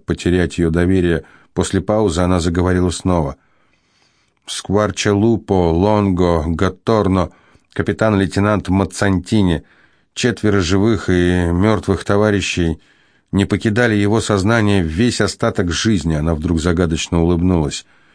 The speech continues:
«Через несколько лет мой муж сделал одну вещь, возможно, вас заинтересует. Вы знаете что-нибудь о медалях?»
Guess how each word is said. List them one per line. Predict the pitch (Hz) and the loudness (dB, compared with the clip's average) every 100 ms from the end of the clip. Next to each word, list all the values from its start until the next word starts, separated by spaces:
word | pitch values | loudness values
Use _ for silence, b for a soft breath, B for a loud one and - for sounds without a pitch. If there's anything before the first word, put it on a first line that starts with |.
| b - | b -12
«Через | - 90 82 | -6 -4 0
несколько | 110 104 98 90 98 | 0 0 -2 -2 0
лет | 104 101 | 0 0
мой | 95 90 | 0 2
муж | 101 95 | 2 0
сделал | 78 82 101 92 | -2 0 0 2
одну | 92 82 92 | 0 0 0
вещь, | 90 110 - | 2 0 0
возможно, | 85 80 87 76 85 | -2 0 0 0 0
вас | 85 76 | 0 0
заинтересует. | 87 80 90 85 - 101 85 b b b b b b b - | -2 -2 -2 -2 0 0 0 b b b b b b b -4
Вы | 90 | -2
знаете | 107 165 185 131 | 0 0 -2 -4
что-нибудь | - 123 90 85 | 0 0 0 0
о | 92 | 0
медалях?» | 95 85 64 - | 0 -2 -6 -10